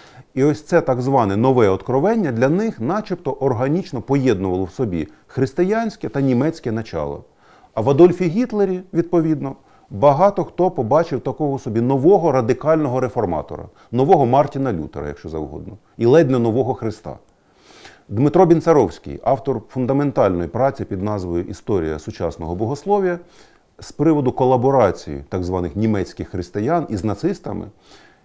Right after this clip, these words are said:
і з приводу реакції Барта на цю ганебну співпрацю, також справедливо підкреслює, що, цитата,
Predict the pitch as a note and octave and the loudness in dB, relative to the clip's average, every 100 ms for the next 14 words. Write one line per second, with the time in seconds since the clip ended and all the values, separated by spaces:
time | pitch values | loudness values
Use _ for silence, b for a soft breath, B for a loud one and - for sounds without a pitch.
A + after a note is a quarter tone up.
0 | - A#2 - C#3+ C#3+ A#2+ B2 C3 C3 - | -10 -10 -2 0 0 2 2 2 0 -2
1 | C#3+ G2 F2+ - B2+ C#3+ C#3 B2 A#2+ A2 | 0 2 2 0 -6 -10 -8 -6 -4 -4
2 | B2 A2+ G#2+ G#2+ A#2 - A2 G#2 G#2 - | -2 -4 -6 -8 -10 -8 -8 -8 -12 -6
3 | F3+ D3+ A2 B2+ A#2+ A#2+ D3 E3+ E3 - | -6 -6 -6 0 2 4 4 4 2 -4
4 | F#2 D#2+ - D#2+ D#2+ - G2 E2+ - G#2 | -2 -4 -6 -14 -10 -4 -4 -4 -6 -4
5 | F#2+ F#2 | -4 -6